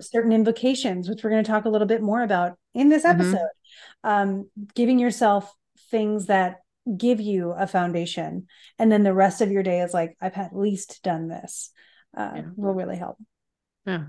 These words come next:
Speaker 2: Or even when you make your coffee, like, just set an intention for
Speaker 1: Mm-hmm.
Speaker 2: the, every step of the process, you know, and
Speaker 1: Mm-hmm.
Speaker 2: then when you go to drink it. Exactly. I mean, there's a million different things to do. Speaking of which, I've gotten this ping now three times.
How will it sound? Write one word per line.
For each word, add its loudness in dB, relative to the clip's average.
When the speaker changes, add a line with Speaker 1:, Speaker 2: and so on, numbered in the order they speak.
Speaker 2:
Or 0
even 6
when 4
you 4
make 2
your -2
coffee, -4
like, -8
just -10
set -6
an -2
intention -4
for -12
Speaker 1:
Mm-hmm. -4
Speaker 2:
the, -12
every -2
step -2
of -4
the -6
process, -4
you -6
know, -4
and -2
Speaker 1:
Mm-hmm. -4
Speaker 2:
then -18
when -10
you -8
go -4
to -8
drink -4
it. -16
Exactly. -4
I -6
mean, 0
there's -4
a -2
million 0
different -4
things -6
to -14
do. -2
Speaking 0
of -8
which, -10
I've -6
gotten -2
this -10
ping -8
now -6
three -10
times. -12